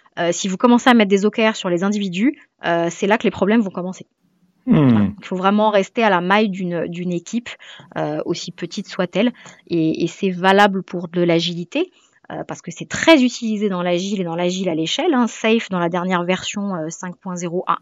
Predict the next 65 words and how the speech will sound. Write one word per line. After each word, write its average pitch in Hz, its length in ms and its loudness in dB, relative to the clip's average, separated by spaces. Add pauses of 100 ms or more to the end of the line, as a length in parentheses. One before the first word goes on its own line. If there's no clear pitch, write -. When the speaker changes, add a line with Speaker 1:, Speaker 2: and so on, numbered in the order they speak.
Speaker 1:
inclus 214 280 -2
les 185 180 -2
O 170 80 -6
K - 80 -10
R, 233 180 -4
ce - 80 -20
qui - 60 -10
n'était 165 140 -12
pas 190 100 -6
le 185 60 -6
cas 214 120 -2
dans 190 120 -2
la 180 80 -8
version 180 260 -12
précédente. 202 480 -14 (200)
Speaker 2:
Mhm. 127 320 4
Speaker 1:
Mais, 247 320 2 (340)
euh, 202 160 4
c'est 285 220 -2
valable 220 480 -4
pour 302 360 -2
une 233 140 2
association, - 560 -6
puisqu'on - 300 -8
le 165 100 -6
fait 220 220 -6
au 185 80 -6
P - 180 -4
M 180 180 0
I 175 120 0
aussi, 170 280 -6
hein. 277 80 -2
On 185 120 -4
a 165 160 -2
lancé 196 420 -4
notre 190 180 -4
démarche 185 300 -4
d'O 180 80 -8
K 180 120 -12
R 214 200 -4
avec, 190 300 -4
euh, 180 100 0
Ricardo 180 420 -4
Nassif, 185 440 -6
que 175 100 -16
tu - 100 -10
as 175 60 -4
reçu, 165 300 -8
puis - 120 -20
tout - 120 -12
le, 170 180 -10
Speaker 2:
Mhm. 131 380 6
Speaker 1:
tout 202 80 -8
le 185 40 -8
conseil 190 300 -10
d'administration, 175 680 -6
mais 330 100 -2
c'est - 180 -14
valable 160 260 -4
aussi 165 200 -10
au 170 40 -6
P - 160 -8
M 175 100 -2
I 170 80 2
global. 175 340 0